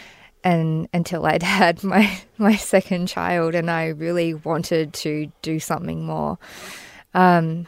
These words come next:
I didn't know what I wanted to do. I'd started off in politics and psychology 'cause I really was interested in those two areas.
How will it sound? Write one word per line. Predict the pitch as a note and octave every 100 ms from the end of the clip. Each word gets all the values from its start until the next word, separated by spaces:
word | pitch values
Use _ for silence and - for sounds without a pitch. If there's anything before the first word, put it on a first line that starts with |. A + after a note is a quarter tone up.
| _
I | F3 E3 D#3+ D#3+ D#3+
didn't | E3 D#3
know | D#3+ D#3
what | D#3 D#3
I | D#3
wanted | D#3 D3+
to | D3+
do. | E3 E3 D#3+
I'd | D3+ D3 -
started | - D#3 D#3
off | D3+ -
in | D#3 D3+
politics | - D#3+ D#3 - D#3 -
and | D#3 D3+
psychology | D3+ - D3 D#3 D#3 D3+ D#3
'cause | - D3+
I | D3
really | C#3+ D3 D3 D3+
was | D3 D3+ - -
interested | F3+ E3 F3+ D#3+
in | D#3
those | D3+ D#3
two | - D#3
areas. | D3+ D3+ D#3 D3 - -